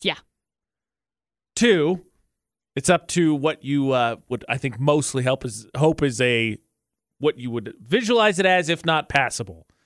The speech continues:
Speaker 1: Mm-hmm.
Speaker 2: Somewhere in that realm.
Speaker 1: Mm-hmm.
Speaker 2: And three, you had permission to use it.
Speaker 1: Mostly that one. Mostly that one. Because it can look great.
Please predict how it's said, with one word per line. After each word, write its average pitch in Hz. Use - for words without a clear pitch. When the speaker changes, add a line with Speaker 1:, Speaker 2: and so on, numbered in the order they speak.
Speaker 1:
Mm-hmm. 226
Speaker 2:
Somewhere 185
in 156
that 135
realm. 104
Speaker 1:
Mm-hmm. 240
Speaker 2:
And 160
three, 233
you 180
had 220
permission 190
to 156
use 151
it. 87
Speaker 1:
Mostly 262
that 185
one. 151
Mostly 359
that 233
one. 160
Because 330
it 339
can 427
look 415
great. 349